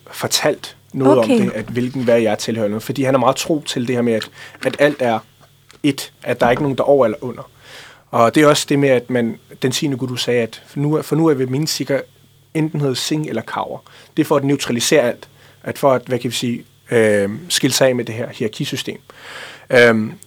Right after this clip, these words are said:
Speaker 1: så det er stadig usikkert, hvad, hvad jeg, øh, hvilken underkaste jeg tilhører her. Øhm, men ja, så det er heller ikke fordi, at jeg ser mine Punjabi-venner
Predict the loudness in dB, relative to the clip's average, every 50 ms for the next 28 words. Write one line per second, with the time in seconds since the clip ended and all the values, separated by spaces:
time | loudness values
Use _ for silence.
0 | -10 -4 0 4 4 4 4 2 0 0 2 4 4 4 4 2 0 0 0 0
1 | 0 0 -2 -4 -6 _ _ _ -6 0 2 2 4 4 2 0 -2 -6 -8 -2
2 | 2 2 4 4 2 2 4 4 4 4 2 0 0 -4 -14 _ _ _ -2 0
3 | 0 2 0 0 -2 -4 -6 -6 -6 -6 -4 -4 -6 -6 -6 -6 -4 -4 -4 -4
4 | -4 -6 -4 -4 -4 -2 -2 -4 -4 -6 -8 -8 -8 -8 -6 -4 -4 -4 -4 -6
5 | _ _ -20 -20 -20 -20 -20 -20 _ -2 2 4 6 6 6 4 2 0 -4 -6
6 | -8 -12 -16 -20 _ _ -4 0 2 4 4 4 4 4 4 4 4 2 2 2
7 | 2 4 4 2 0 -2 -2 0 2 2 2 0 -2 _ -6 -2 0 0 2 2
8 | 2 2 2 2 0 -2 -2 -2 -2 -4 -6 -6 -4 -2 -2 -2 -2 -2 -2 0
9 | 0 0 0 -2